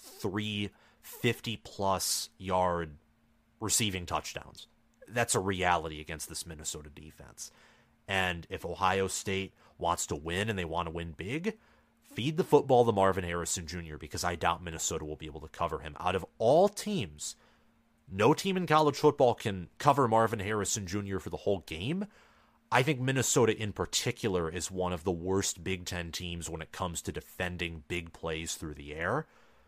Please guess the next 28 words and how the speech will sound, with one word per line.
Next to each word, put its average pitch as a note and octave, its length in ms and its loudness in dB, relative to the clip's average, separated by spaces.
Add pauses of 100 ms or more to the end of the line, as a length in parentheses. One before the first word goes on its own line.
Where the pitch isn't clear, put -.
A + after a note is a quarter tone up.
(100)
So F#2 540 2
I'd G2 180 4
expect - 340 -4
Ohio E2 300 0
State E2+ 240 -6
to - 100 -18
take - 260 -8
advantage D#2 540 -8 (140)
of D#2+ 200 -4
that. D2+ 220 -10 (840)
I G2+ 60 -2
think A2 160 -2
that G#2 120 0
Marvin G#2 300 4
Harrison F2+ 480 -2
Junior, G2 560 -2 (260)
if - 140 -8
he G2 100 -2
has F2+ 160 0
a G2 40 -2
big A2+ 280 -4
game G#2+ 240 -2
here, G2+ 480 -2 (300)
and B2 100 2
I C#3 100 6
expect E3+ 560 2
him A2+ 220 -2
to F#2 340 0